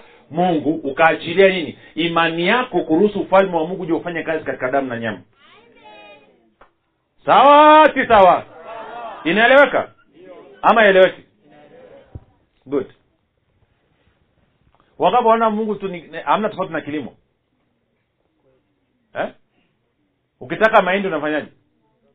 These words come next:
Unaenda dukani. Kununua nini? Mbegu. Si ndio? Na kwenye ufalme wa Mungu ukitaka mavuno unafanyaje?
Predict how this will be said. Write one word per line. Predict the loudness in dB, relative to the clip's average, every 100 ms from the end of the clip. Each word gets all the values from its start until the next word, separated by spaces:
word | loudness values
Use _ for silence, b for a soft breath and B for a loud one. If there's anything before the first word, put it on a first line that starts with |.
| _ _ _ _ _ _ _ _ _
Unaenda | -8 -4 -2 -2
dukani. | -2 -2 -2 -6 _ _ _ _ _ _ _ _ _
Kununua | -8 -6 -4 -4
nini? | -6 -12 _ _ _ _ _ _ _ _ _
Mbegu. | -6 -6 -6 _ _ _ _ _ _
Si | -12
ndio? | -10 -12 b b b
Na | -4 -2
kwenye | 0 0
ufalme | 2 2 2
wa | 0
Mungu | 0 -2
ukitaka | -4 -2 -2 0
mavuno | -2 -2 -4
unafanyaje? | -4 -4 -6 -8